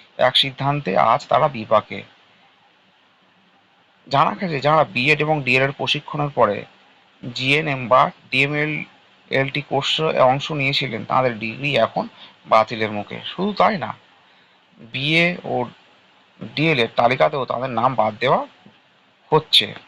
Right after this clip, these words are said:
দিল্লিতে প্রশিক্ষণ নিতে যাওয়া বিএলওরা বাদ। এই তথ্য আজ বিডি অফিস এবং সংশ্লিষ্ট দপ্তরে, বিডিও অফিস হবে, ও দপ্তর থেকে বহু শিক্ষক শিক্ষিকাকে ফোন করে জানিয়ে দেওয়া হয়েছে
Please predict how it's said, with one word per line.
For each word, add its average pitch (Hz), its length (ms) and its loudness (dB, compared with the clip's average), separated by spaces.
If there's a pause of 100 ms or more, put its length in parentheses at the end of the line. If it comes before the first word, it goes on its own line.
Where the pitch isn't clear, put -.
(600)
দিল্লিতে 208 340 -2
প্রশিক্ষণ 196 480 -2
নিতে 202 180 -4
যাওয়া 196 160 4
বিএলওরা 143 560 2 (340)
বাদ। 104 240 2 (520)
এই 160 180 -2
তথ্য 170 280 -2
আজ 139 220 6 (920)
বিডি 139 520 -4
অফিস 151 540 2
এবং 131 360 2 (680)
সংশ্লিষ্ট 156 420 0
দপ্তরে, 117 420 2
বিডিও 127 380 2
অফিস 110 280 0
হবে, 123 160 -4
ও 95 140 0
দপ্তর 127 320 2
থেকে 113 320 -4
বহু 120 320 -8
শিক্ষক - 440 0 (460)
শিক্ষিকাকে 127 600 0
ফোন 156 240 -2
করে 127 300 -2 (1300)
জানিয়ে 135 360 2
দেওয়া 120 220 6
হয়েছে 113 520 -4